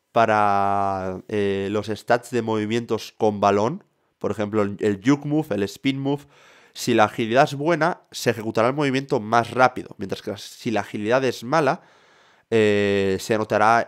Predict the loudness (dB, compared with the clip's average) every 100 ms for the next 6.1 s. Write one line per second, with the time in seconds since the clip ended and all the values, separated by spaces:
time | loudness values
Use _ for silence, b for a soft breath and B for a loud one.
0 | -4 -4 -2 -2 -4 -4 -8 -6 -8 -4
1 | -2 0 -2 -2 0 0 -2 -6 -6 -4
2 | 0 0 -2 -2 0 0 -4 0 0 0
3 | -16 b b b b b b 0 2 4
4 | 2 2 -2 -4 -2 0 0 0 0 0
5 | 0 0 2 2 4 2 0 -2 4 4
6 | 2